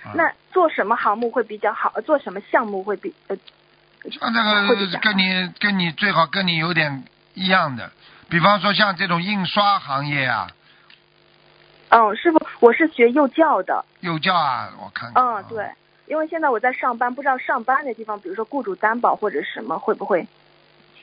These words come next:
Speaker 1: 嗯，可以啊，幼教也挺好的呀，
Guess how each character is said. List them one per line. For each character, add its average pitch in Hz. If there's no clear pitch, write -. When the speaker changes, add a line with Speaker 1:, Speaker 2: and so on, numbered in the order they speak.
Speaker 1:
嗯， 104
可 160
以 175
啊， 143
幼 165
教 170
也 147
挺 139
好 120
的 107
呀， 98